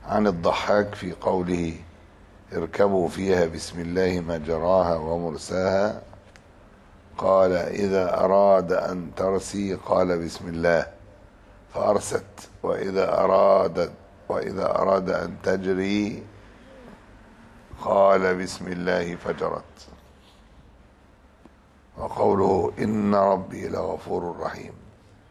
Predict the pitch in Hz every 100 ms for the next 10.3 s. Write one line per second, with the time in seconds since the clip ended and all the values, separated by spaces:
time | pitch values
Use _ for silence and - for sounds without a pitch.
0 | _ _ _ _ - - - - 104 107
1 | - 113 107 104 107 104 92 90 90 87
2 | - - - 98 98 98 87 82 90 90
3 | 87 82 80 - - _ - - 85 87
4 | - 85 107 98 95 90 90 90 95 92
5 | 90 85 78 - 92 85 - - - -
6 | _ _ _ _ _ _ _ - _ -
7 | - 95 98 104 98 98 90 92 95 95
8 | 90 82 82 - - - - - - -
9 | 101 101 104 95 92 90 95 104 104 98
10 | 104 120